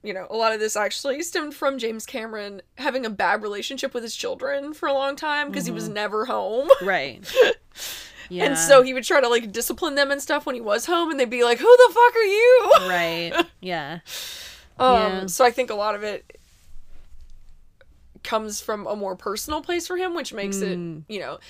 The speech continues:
Speaker 1: it's still, this plot is still incredibly simple.
Speaker 2: Yeah.
Speaker 1: There's not much going on there,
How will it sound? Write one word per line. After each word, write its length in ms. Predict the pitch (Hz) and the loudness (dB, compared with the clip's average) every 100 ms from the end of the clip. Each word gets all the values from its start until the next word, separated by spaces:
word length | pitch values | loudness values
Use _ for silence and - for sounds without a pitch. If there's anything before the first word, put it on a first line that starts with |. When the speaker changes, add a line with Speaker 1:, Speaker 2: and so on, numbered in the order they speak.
| - _ | -20 _
Speaker 1:
it's 160 | 294 - | -6 -4
still, 420 | - 381 359 349 | -4 -2 -2 -4
this 220 | 233 269 | -6 -10
plot 340 | - 269 262 - | -8 -2 -2 -2
is 100 | 247 | -4
still 260 | - 226 | -4 -6
incredibly 600 | 196 202 - 196 196 190 | -6 -10 -8 -6 -4 -8
simple. 540 | 185 71 - 67 87 _ | -10 -14 -16 -14 -14 _
Speaker 2:
Yeah. 180 | - 196 - - | -6 -6 -6 -16
Speaker 1:
There's 180 | - 196 | -14 -6
not 200 | 226 254 | 0 0
much 200 | 240 247 | 0 -2
going 200 | 226 220 | -4 -4
on 240 | 196 202 202 | -4 -6 -8
there, 440 | 190 185 180 180 | -8 -6 -6 -8